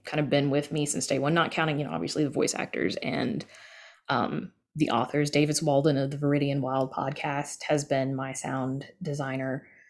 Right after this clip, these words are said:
um, for the last season and half of last season. Um, Jen had to step out 'cause she had a repetitive stress injury as well, um, but she's getting that under control, which is why we're working on a new project together.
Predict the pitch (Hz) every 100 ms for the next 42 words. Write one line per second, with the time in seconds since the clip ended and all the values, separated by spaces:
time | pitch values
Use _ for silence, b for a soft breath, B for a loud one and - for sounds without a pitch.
0 | b _ 135 123 123 147 127 123 - 147
1 | 139 151 131 - 117 - - - 190 -
2 | 190 196 240 240 - - 254 262 285 302
3 | 302 b b b b _ - 156 139 143
4 | 156 165 160 143 151 - 147 139 131 -
5 | - 151 139 143 147 - - - - -
6 | - - - - - 80 - 160 _ _
7 | _ _ _ - 139 143 135 135 131 131
8 | 139 123 127 131 - 147 - 135 131 131
9 | 131 131 - - - - - - - -
10 | - 117 110 - - - - - - -
11 | - -